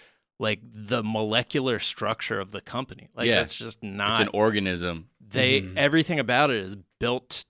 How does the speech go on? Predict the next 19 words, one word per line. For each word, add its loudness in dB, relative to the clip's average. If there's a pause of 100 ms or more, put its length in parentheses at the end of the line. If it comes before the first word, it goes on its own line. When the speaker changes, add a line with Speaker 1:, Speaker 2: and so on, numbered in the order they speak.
Speaker 1:
to -2
be 0
a 0
successful -2
company -4
that -4
makes -8
money, -4
and -6
the -4
way -2
they -2
do -6
that -4
is -4
the -6
opposite -2
of -10
what -6